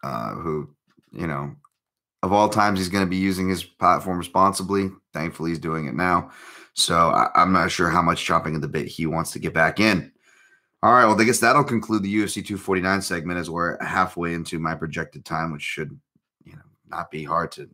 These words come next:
not, uh, <laughs> go over this week since a bunch of our talking points got canceled. Front kicks and M M A. Why don't we stick on the M M A talk before we get to the Tiger King questions and get out of here? Um,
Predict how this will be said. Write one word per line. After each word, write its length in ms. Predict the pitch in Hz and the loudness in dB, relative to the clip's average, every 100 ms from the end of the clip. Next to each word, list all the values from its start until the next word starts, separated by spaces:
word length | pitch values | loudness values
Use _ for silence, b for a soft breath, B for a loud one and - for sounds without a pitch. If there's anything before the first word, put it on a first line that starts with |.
| _ | _
not, 200 | - 82 95 | -14 -14 -14
uh, 800 | - - - _ - - - 107 | -16 -18 -20 _ -20 -20 -8 -6
<laughs> 120 | 87 | -2
go 200 | 101 95 | 0 4
over 300 | 101 98 101 | 2 4 2
this 320 | 101 107 - B B B | 2 0 -2 B B B
week 200 | 110 131 | 0 0
since 200 | 135 107 | 0 -2
a 40 | 101 | 2
bunch 180 | 110 104 | 2 4
of 80 | |
our 80 | 104 | 0
talking 340 | - 113 110 113 | 6 4 4 0
points 220 | 123 113 | 0 2
got 160 | 117 | 0
canceled. 400 | 113 120 117 123 B B B - | 2 -2 -2 -6 B B B 0
Front 240 | 143 156 | 2 6
kicks 220 | 165 147 | 4 4
and 100 | 143 | 4
M 60 | 127 | 6
M 140 | 110 | 8
A. 200 | 117 110 | 6 6
Why 140 | 98 101 | 6 4
don't 100 | 107 | 4
we 80 | |
stick 220 | 104 110 101 | -2 -4 -4
on 80 | |
the 60 | 98 | -2
M 100 | 87 | -2
M 80 | 87 | -2
A 100 | 87 | -2
talk 240 | 90 80 | 0 0
before 160 | - 80 | -2 -8
we 80 | 78 | -8
get 120 | 76 | -10
to 60 | |
the 60 | 71 | -10
Tiger 300 | 82 80 78 | -4 -2 -2
King 320 | - 78 80 _ _ _ _ | -6 -8 -8 _ _ _ _
questions 460 | 87 82 - 80 76 | 0 0 0 -4 -4
and 220 | 78 73 | -8 -6
get 140 | 73 | -2
out 140 | 69 73 | -2 -2
of 60 | |
here? 260 | 76 73 - B B B B B B - | -2 -4 -6 B B B B B B 2
Um, 500 | 107 110 110 104 92 | 6 8 6 4 -4